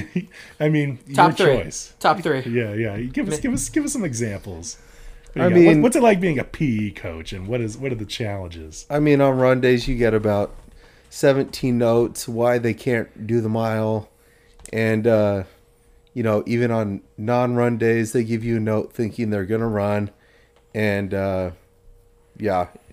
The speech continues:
Speaker 3: they have to sit out anyways and do an assignment, and, uh, they get a zero. And they're just doing free play anyway, so they just, uh, screwed themselves. <laughs>
Speaker 2: What's the, what's the longest mile you've had?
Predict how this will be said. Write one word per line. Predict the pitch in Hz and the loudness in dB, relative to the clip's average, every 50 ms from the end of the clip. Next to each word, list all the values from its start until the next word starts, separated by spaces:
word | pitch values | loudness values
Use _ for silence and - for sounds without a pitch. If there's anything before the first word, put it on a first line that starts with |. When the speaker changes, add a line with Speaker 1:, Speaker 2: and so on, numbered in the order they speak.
| - _ _ _ - - - _ _ - | -20 _ _ _ -20 -20 -20 _ _ -2
Speaker 3:
they | 127 | 0
have | 127 120 - | 0 0 0
to | 143 135 | -2 -2
sit | - 143 127 127 | 0 2 2 2
out | 120 120 113 | 2 2 2
anyways | 120 117 120 123 117 113 107 107 110 | 2 2 2 2 2 2 2 2 2
and | 107 | 0
do | 110 113 113 | 0 -2 -2
an | 110 | -2
assignment, | 104 - - 120 117 120 120 123 123 127 - - - | -4 -2 -2 -2 0 0 0 0 0 -2 -4 -6 -6
and, | 107 104 104 101 104 104 101 98 110 | -6 -4 -2 -2 -4 -4 -4 -4 -4
uh, | 110 110 107 | -4 -4 -2
they | 104 110 107 | -2 -2 0
get | 110 110 104 | 0 0 0
a | 101 | -2
zero. | 95 104 117 120 127 131 135 139 143 139 - _ - - - _ _ _ _ _ _ _ _ _ _ _ 120 | -2 -2 0 0 2 2 2 2 0 0 -4 _ -20 -20 -20 _ _ _ _ _ _ _ _ _ _ _ -4
And | 113 110 110 110 107 110 110 104 98 95 - - 113 | -2 0 0 0 0 0 -2 -2 -4 -6 -8 -12 -10
they're | 104 110 117 120 117 107 | -4 0 0 2 0 0
just | 104 - 113 104 - | -2 -4 -4 -4 -2
doing | - 123 110 104 | -2 -2 -2 -2
free | - - 127 120 113 | -2 0 0 0 0
play | - - 117 110 107 | 0 0 0 2 2
anyway, | 113 117 123 120 123 131 135 139 | 0 0 0 0 0 2 2 2
so | 135 - - 110 107 | 2 2 2 2 2
they | 107 110 110 110 104 | 4 4 2 2 2
just, | 104 104 98 - - - | -2 -4 -6 -4 -4 -4
uh, | 98 95 92 92 98 98 | -4 -2 -2 -4 -4 -6
screwed | - - - - 117 110 101 | -10 -10 -6 -4 -4 -4 -4
themselves. | 98 95 92 - - 101 98 95 90 90 - - 151 139 - - - - | -4 -8 -8 -6 -4 -4 -2 -4 -4 -8 -10 -14 -12 -12 -12 -12 -14 -16
<laughs> | - - - - - - | -18 -18 -20 -16 -8 -6
Speaker 2:
What's | 151 143 143 - - | -4 -4 -4 -6 -6
the, | 160 143 139 131 | -4 -2 -2 -2
what's | 127 135 - - | -4 -6 -8 -8
the | 143 | -6
longest | 135 135 135 135 127 - - | -6 -6 -6 -6 -8 -8 -8
mile | 127 123 127 127 123 | -8 -8 -6 -6 -6
you've | 123 120 - | -6 -6 -8
had? | 123 120 123 120 | -8 -10 -10 -12